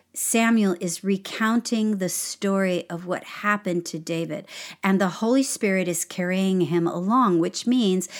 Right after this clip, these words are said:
that the Holy Spirit is highlighting what needs to be said. That means that everything that is said, every word, has something to tell us about what is going on in the story. It has meaning, has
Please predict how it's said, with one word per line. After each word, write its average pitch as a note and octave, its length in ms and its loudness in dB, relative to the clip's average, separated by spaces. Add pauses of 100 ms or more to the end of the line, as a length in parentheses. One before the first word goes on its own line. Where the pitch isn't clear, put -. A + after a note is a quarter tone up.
(160)
that G#3 160 0
the G3+ 100 2
Holy A#3+ 300 2
Spirit F#3 400 -2
is F#3+ 140 -6
highlighting F#3+ 800 -2 (220)
what F#3 200 -2
needs F#3+ 340 0
to F3 100 -8
be E3 120 -2
said. D#3+ 580 -4 (300)
That B3+ 240 2
means F#3+ 440 4 (200)
that - 300 0
everything A#3+ 520 2
that G#3 200 0
is F3 140 0
said, E3 500 0 (500)
every A3+ 320 2
word, E3 460 -2 (2000)
has G3+ 220 -2
something G3+ 440 0
to F#3 80 -4
tell G3 380 -2
us - 300 -6 (440)
about F3+ 260 0
what F#3 240 -2
is F#3+ 180 -4
going F3 360 0
on F3 340 2
in E3+ 240 0
the E3 80 -4
story. F3 440 -4
It F3 60 -8
has G#3 220 -6
meaning, G3+ 520 0
has F3+ 320 -8